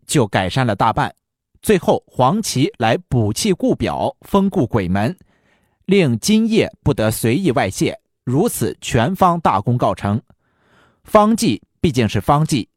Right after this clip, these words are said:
您切不可不经辩证而贸然应用。通过这一讲，您应该了解到盗汗这件事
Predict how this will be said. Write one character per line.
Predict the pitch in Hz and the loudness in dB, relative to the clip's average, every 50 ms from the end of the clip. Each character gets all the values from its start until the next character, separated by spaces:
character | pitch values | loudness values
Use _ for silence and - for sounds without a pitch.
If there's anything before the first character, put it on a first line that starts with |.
| _ - | _ -4
您 | 123 139 170 180 170 | 0 0 0 0 0
切 | - - 247 202 131 | -2 0 0 0 2
不 | - 123 | 0 -2
可 | - - 120 101 95 - _ - _ | -4 -2 -2 -2 -2 -4 _ -16 _
不 | - 233 170 | 0 2 2
经 | 139 - 180 185 185 | 2 2 0 0 0
辩 | - 269 269 165 113 107 | 0 0 0 0 0 0
证 | - 139 107 - _ - | 0 -2 -2 -2 _ -4
而 | 110 107 107 117 - | 0 0 0 0 0
贸 | - 95 208 165 117 | 0 0 2 2 2
然 | 98 98 95 110 135 | 0 -2 -2 -2 -2
应 | 151 113 101 | 0 0 0
用。 | 107 104 - - _ _ _ _ _ _ _ _ _ _ _ - - | 0 -2 -4 -6 _ _ _ _ _ _ _ _ _ _ _ -14 -2
通 | - 240 240 | 0 0 4
过 | 220 254 214 | 4 4 4
这 | 233 247 | 4 4
一 | 180 127 | 2 2
讲， | - 127 101 90 - _ | 2 0 -2 -2 -4 _
您 | - 117 117 139 | -4 -2 0 2
应 | 170 180 170 | 2 2 2
该 | 175 160 151 | 2 0 2
了 | 120 101 113 135 | 2 0 0 2
解 | - 107 | 0 0
到 | 90 - 92 - - _ _ _ _ - | 0 -2 -4 -4 -6 _ _ _ _ 4
盗 | 214 196 160 135 | 4 6 6 4
汗 | 131 - 233 151 | 2 0 -2 0
这 | 123 135 107 | 0 -2 -2
件 | 104 92 87 | -2 -2 -4
事 | - - 113 - | -2 -2 -4 -4